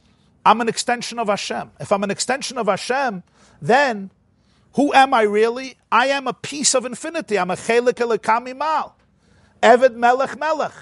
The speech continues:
Bra karadavu. A child is part of a father and a mother. An eved is an extension of the master. Even a behema is an extension of the master.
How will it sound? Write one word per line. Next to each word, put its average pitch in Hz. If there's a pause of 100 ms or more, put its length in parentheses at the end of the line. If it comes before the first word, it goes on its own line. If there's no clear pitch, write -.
(360)
Bra 233
karadavu. 262
A 170
child 240
is 202
part 233
of 226
a 226
father 240
and 247
a 254
mother. 269 (240)
An 190
eved 240
is 240
an 254
extension 262
of 262
the 269
master. 294 (200)
Even 262
a 269
behema 277 (360)
is 226
an 233
extension 196
of 156
the 160
master. 131